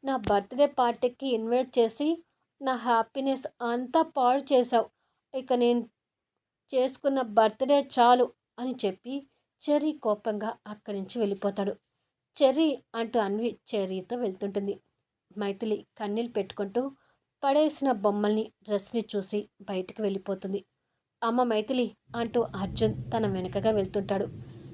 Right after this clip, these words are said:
కళ్యాణ్ కింద పడ్డ ఆ బొమ్మల్ని, డ్రెస్‌ని తీసి వాటిని అపురూపంగా చూసుకొని, "వీటిని చెర్రీకి కనిపించకుండా నా రూమ్లో పెట్టు రాములమ్మ" అని అంటాడు.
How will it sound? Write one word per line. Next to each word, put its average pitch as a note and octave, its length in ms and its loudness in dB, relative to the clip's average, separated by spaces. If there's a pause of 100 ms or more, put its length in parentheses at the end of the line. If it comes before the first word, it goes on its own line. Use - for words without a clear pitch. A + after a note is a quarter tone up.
(200)
కళ్యాణ్ G#3 420 -2 (140)
కింద B3 260 0
పడ్డ G#3+ 280 0 (260)
ఆ G#3+ 80 -2
బొమ్మల్ని, G3+ 560 -2 (440)
డ్రెస్‌ని A3 440 0
తీసి G#3 400 -2 (320)
వాటిని A#3 320 -2 (140)
అపురూపంగా A3+ 600 -2
చూసుకొని, G#3 520 -4 (580)
"వీటిని A3 340 -4
చెర్రీకి G#3 460 -2
కనిపించకుండా G3+ 680 -4 (480)
నా A3 200 -2
రూమ్లో G#3+ 280 -2
పెట్టు G#3+ 240 -2
రాములమ్మ" G3 440 2 (420)
అని B3 200 -6
అంటాడు. G3 360 -6